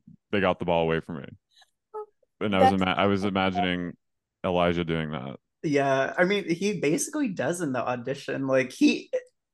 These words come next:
Speaker 3: you and he would have been so good at being, like, the halftime entertainment, like, the Laker girls, like, doing, like, the woo
Speaker 1: Yeah.
Speaker 3: dance. <laughs> Like,
Speaker 1: I also think, I also remember there was a kid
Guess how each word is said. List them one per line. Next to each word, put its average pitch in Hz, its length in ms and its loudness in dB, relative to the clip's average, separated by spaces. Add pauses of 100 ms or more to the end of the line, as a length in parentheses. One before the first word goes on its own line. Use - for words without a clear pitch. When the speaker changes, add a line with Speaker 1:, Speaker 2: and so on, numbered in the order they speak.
(140)
Speaker 3:
you 190 520 2
and 143 340 0
he 127 480 -4
would 123 240 0
have 123 180 -4
been 123 140 -2
so 117 340 -2
good 117 200 -4
at 113 180 -6
being, 113 240 -6
like, 113 340 -4 (440)
the 113 140 -2
halftime 113 520 -4
entertainment, - 680 -8
like, 127 240 0
the 127 100 2
Laker 117 420 -2
girls, 127 500 0
like, 143 200 -4
doing, 135 300 0
like, 127 220 -6
the 131 100 -2
woo 120 160 -6
Speaker 1:
Yeah. 95 320 4
Speaker 3:
dance. 117 380 -4 (160)
<laughs> - 380 -6
Like, 135 340 -4 (460)
Speaker 1:
I 117 80 4
also 151 300 4
think, 175 220 -2 (100)
I 123 100 2
also 135 240 0
remember 175 280 -2
there 147 140 2
was 127 120 0
a 123 60 -2
kid 117 460 -2